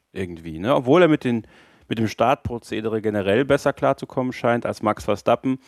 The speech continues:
Um die volle Leistungsfähigkeit dieses Red Bulls nachvollziehen zu können, müsste Verstappen mal ein Wochenende bekommen,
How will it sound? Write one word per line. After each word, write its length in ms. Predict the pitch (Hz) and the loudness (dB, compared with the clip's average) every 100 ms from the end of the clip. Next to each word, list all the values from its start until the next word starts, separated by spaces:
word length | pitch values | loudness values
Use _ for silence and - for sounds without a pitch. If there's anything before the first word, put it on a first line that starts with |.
| - - - - _ | -20 -20 -20 -20 _
Um 340 | - 117 113 104 | -4 0 0 0
die 380 | 110 107 113 - | 0 2 0 -6
volle 300 | - 131 143 | 0 4 4
Leistungsfähigkeit 1080 | 123 131 - 139 - 127 127 - 123 120 117 | 4 2 0 -10 -8 -6 -6 -4 0 0 0
dieses 240 | 107 107 | -8 -4
Red 180 | 110 - | -2 0
Bulls 260 | 117 117 - | -2 -2 0
nachvollziehen 640 | 104 120 113 104 - 110 | 0 0 -4 -4 -6 -6
zu 140 | - | -8
können, 240 | - 107 107 | -2 0 2
müsste 260 | 113 - | 0 -2
Verstappen 460 | 120 107 - 117 - | -4 -2 0 -2 0
mal 140 | 104 | -2
ein 200 | 101 117 | 0 0
Wochenende 480 | 110 113 117 107 110 | 0 0 -2 -4 -4
bekommen, 480 | 101 - 113 107 107 | -6 -2 0 0 -2